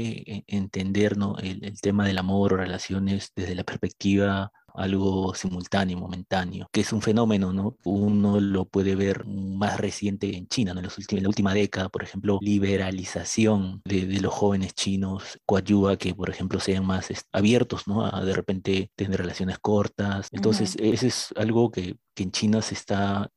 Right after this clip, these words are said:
Speaker 1: por así decir, ¿no? También con, con, con el tema de la tecnología, que se ha abierto bastante y obviamente las, los jóvenes más que todos, ¿no? Pues están, digamos, explorando muchísimo más, eh, la sexualidad.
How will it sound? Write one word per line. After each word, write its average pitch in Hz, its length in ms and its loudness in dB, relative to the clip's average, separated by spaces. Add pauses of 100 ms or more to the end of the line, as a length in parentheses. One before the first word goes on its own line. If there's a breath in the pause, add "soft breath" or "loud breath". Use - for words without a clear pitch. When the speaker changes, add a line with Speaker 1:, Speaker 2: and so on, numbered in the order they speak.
Speaker 1:
por 101 120 2
así 107 160 0
decir, 101 300 2
¿no? 95 340 -6
También 120 300 2
con, 107 180 2
con, 101 520 -2
con 98 160 -4
el 87 100 -4
tema 104 180 2
de 104 120 2
la 95 80 2
tecnología, 92 600 -4
que 95 360 -8
se - 260 -4
ha 98 240 2
abierto 101 640 0
bastante 101 600 0
y 104 180 -2
obviamente 95 580 -4
las, 92 460 -8
los 101 160 2
jóvenes 95 440 2
más 101 140 -6
que - 100 -4
todos, 101 300 0
¿no? - 120 -4
Pues - 420 -10
están, 92 600 -4
digamos, 95 340 -6
explorando 95 640 2
muchísimo 98 500 -2
más, 92 320 -2
eh, 98 200 -10
la 98 220 -4
sexualidad. - 220 -4